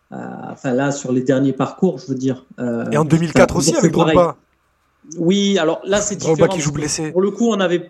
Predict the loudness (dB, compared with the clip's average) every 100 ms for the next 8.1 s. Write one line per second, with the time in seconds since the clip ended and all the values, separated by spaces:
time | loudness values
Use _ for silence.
0 | _ -2 -2 -2 -4 -2 -4 -4 -6 -4
1 | -2 0 0 0 -2 0 -2 -4 -8 -6
2 | -4 -2 0 0 -4 -6 -2 0 0 0
3 | -4 -4 -2 -2 0 -2 -2 -6 -8 -6
4 | 0 0 0 -6 -14 -14 -8 -8 -6 -2
5 | -2 -2 -10 -4 0 0 0 0 -2 -4
6 | -6 -6 -8 -2 0 0 -2 -2 0 0
7 | -2 -2 -4 -6 -6 -6 -6 -2 -2 -2